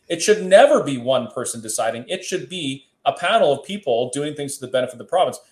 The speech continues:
Because if we give that much power to one person, and that one person decides, you know, they're gonna, they're gonna have backyard barbecues with Rachel Notley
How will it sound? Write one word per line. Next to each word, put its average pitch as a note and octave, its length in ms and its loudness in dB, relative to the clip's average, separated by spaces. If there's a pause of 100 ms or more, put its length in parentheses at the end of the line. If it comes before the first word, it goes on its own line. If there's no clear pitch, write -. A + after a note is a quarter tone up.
(120)
Because F3 200 -8
if F#3+ 60 -6
we G3 80 -6
give C4 160 -2
that C4+ 160 6
much F3+ 220 2
power G3 200 8
to D#3 60 2
one E3 240 2
person, B2+ 480 0 (300)
and D3 100 -8
that F#3 140 8
one G#3+ 200 8
person G#3 380 -2
decides, E3 600 -2 (200)
you E3 120 -4
know, C#3+ 160 6
they're F#3+ 120 2
gonna, D3+ 300 6
they're F3 100 -2
gonna D#3 200 2
have - 80 -4
backyard D3+ 520 2
barbecues D3 460 2
with B2 160 -14
Rachel D3 300 -6
Notley B2+ 480 -2